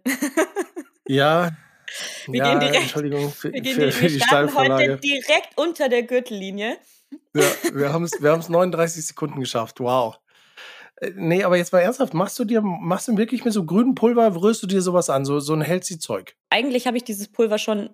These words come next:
Speaker 1: ich glaub, ich hab das schon zweimal umgezogen. Also ich hab das wirklich schon ewig bei mir zu Hause.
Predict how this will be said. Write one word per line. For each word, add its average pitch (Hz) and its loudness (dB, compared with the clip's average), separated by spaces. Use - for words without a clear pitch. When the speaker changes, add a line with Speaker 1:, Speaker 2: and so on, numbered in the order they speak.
Speaker 1:
ich 185 -10
glaub, 202 -2
ich 202 -6
hab 208 -2
das - -6
schon 190 -6
zweimal 196 -2
umgezogen. 175 -4
Also 175 0
ich 185 -6
hab 208 -6
das - -14
wirklich 208 -6
schon 214 -4
ewig 202 -4
bei 202 -4
mir 202 -4
zu - -10
Hause. 196 2